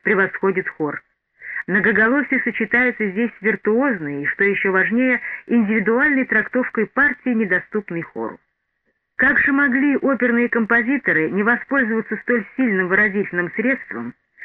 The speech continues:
тем более что свобода голосоведения давала им в руки оружие, недоступное писателям-драматургам?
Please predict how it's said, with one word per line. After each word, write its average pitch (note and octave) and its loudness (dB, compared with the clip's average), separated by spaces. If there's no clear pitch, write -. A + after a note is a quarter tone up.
тем A3+ 4
более B3 4
что A#3 0
свобода G#3+ 2
голосоведения F3+ 0
давала A#3 2
им B3 2
в G#3 0
руки B3 2
оружие, G#3+ 2
недоступное F#3+ 0
писателям-драматургам? E3 -4